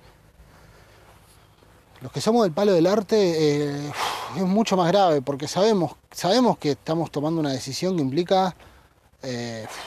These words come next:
un montón de carencias y un montón de complicaciones en la vida. Eh, porque eso es el, porque este mundo, no,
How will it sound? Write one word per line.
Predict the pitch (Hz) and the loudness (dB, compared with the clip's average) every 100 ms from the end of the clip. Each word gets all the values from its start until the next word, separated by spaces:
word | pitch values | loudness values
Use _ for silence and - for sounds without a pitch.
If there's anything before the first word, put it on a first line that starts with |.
| - - | -16 -10
un | |
montón | 135 143 190 | -8 -2 0
de | 160 | 0
carencias | 135 135 127 - 120 | 0 -2 -4 -6 -6
y | |
un | 139 | -4
montón | 143 135 165 | -2 0 0
de | 180 | 0
complicaciones | 139 123 131 - - 135 117 113 - - | 0 -4 -6 -8 -6 -6 -6 -8 -14 -12
en | 120 | -6
la | 117 | -4
vida. | 120 110 110 - _ - - - - _ _ | -4 -6 -12 -18 _ -20 -20 -20 -20 _ _
Eh, | 113 107 107 104 - | -10 -10 -10 -14 -16
porque | 104 101 113 117 | -16 -16 -14 -12
eso | - | -12
es | 113 - | -12 -14
el, | 101 101 95 101 - - _ - - - - | -16 -16 -18 -20 -20 -20 _ -20 -20 -20 -18
porque | - 104 104 110 | -14 -14 -12 -14
este | - 123 | -12 -6
mundo, | 131 139 139 | -2 -2 -2
no, | 131 | -4